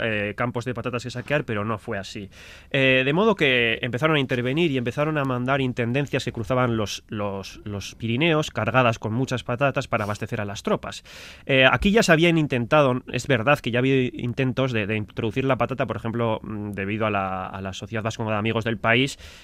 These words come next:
que ya en mil setecientos setenta y cinco intentó implantarla, eh, creando ciertas granjas, pero bueno, no, no llegaron, no, no llegó a cuajar este intento.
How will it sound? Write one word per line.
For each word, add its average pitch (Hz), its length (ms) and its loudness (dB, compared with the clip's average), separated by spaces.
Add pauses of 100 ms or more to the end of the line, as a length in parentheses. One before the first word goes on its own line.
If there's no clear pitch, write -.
(140)
que 101 420 -2
ya 120 80 0
en 120 80 0
mil 123 100 0
setecientos 120 340 -6
setenta 120 220 -6
y 117 60 -4
cinco 131 260 -6
intentó 110 380 -4
implantarla, 113 880 -2
eh, 98 300 -6
creando 110 320 -4
ciertas 113 340 -6
granjas, 147 380 -2
pero 123 160 0
bueno, 123 180 2
no, 123 180 0
no 120 100 0
llegaron, 113 320 2
no, 104 180 -2
no 131 80 0
llegó 127 220 4
a 110 80 2
cuajar 104 420 -4 (220)
este - 180 -12
intento. 92 420 -12